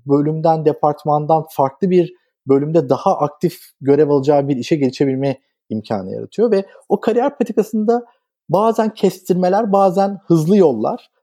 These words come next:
bazen de daha geniş yollar yaratabilme imkanı sağlıyor. Ve bunların sonunda da eğer işler iyi gidiyorsa da esas en güzel tarafı duygusal konular var. O da maddi tatmin tarafı. Belki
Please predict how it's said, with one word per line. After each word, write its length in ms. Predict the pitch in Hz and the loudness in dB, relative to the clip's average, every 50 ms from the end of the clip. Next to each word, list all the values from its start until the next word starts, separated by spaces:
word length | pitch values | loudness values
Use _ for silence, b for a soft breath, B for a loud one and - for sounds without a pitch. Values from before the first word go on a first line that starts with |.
| _ - 185 | _ -2 0
bazen 280 | 185 233 196 202 202 | 0 0 0 0 0
de 120 | 208 196 165 | 0 0 0
daha 180 | 180 - 247 | 0 0 0
geniş 380 | 214 175 175 165 160 151 - - | 0 2 2 0 0 -2 -2 0
yollar 340 | 156 147 143 147 156 151 147 | 2 2 4 4 2 2 2
yaratabilme 500 | 143 139 139 139 - 151 127 131 202 208 | 2 0 0 0 -2 -4 -4 -4 -4 -4
imkanı 520 | 175 151 - 151 135 131 131 135 127 - _ _ _ | -6 -4 -4 -4 -4 -2 -4 -8 -10 -12 _ _ _
sağlıyor. 560 | - - 101 92 92 98 117 127 180 254 269 _ _ _ _ - | -14 -12 -10 -10 -10 -10 -10 -10 -10 -10 -12 _ _ _ _ -6
Ve 300 | 175 220 247 226 - - | -4 -4 -4 -4 -6 -8
bunların 500 | 175 160 180 208 220 233 247 277 269 285 - | -6 -4 -2 0 2 2 0 0 -2 -6 -8
sonunda 380 | - - - 156 143 135 147 156 | -4 -2 0 0 2 2 0 0
da 100 | 208 196 | 2 2
eğer 240 | 202 190 175 165 156 | 2 2 2 0 -2
işler 300 | 147 - - 214 202 202 | -6 -2 0 0 0 2
iyi 200 | 170 190 294 349 | 2 2 2 2
gidiyorsa 400 | 285 156 127 104 - - 92 92 | 4 4 2 2 0 -2 -6 -6
da 120 | - - - - _ _ _ _ _ _ _ _ _ | -6 -6 -8 -10 _ _ _ _ _ _ _ _ _
esas 240 | 123 123 151 139 - - | -4 -2 -2 -2 -2 -2
en 140 | 131 135 131 | -2 -2 -2
güzel 240 | 117 113 117 104 | 0 0 0 0
tarafı 360 | 101 - 120 165 196 269 233 202 | 0 -2 -4 -4 -4 -4 0 2
duygusal 440 | 180 196 196 185 180 - 214 202 | 2 2 2 2 2 2 0 0
konular 380 | 196 - 151 120 117 113 107 104 | 2 2 2 2 4 4 2 2
var. 140 | 151 233 277 | 0 0 0
O 120 | 214 185 | 0 0
da 140 | 202 226 240 | 0 0 0
maddi 460 | 247 214 214 220 208 240 254 226 226 | 2 2 2 2 2 2 0 0 0
tatmin 360 | - 143 - - - - 101 | 0 -2 -2 -4 -6 -14 -10
tarafı. 440 | - - 101 107 - - 233 311 - b b b | -8 -6 -6 -6 -4 -4 -4 -4 -4 b b b
Belki 560 | 120 143 147 156 156 - 202 185 165 156 - | 0 0 2 2 0 0 0 0 -2 -4 -10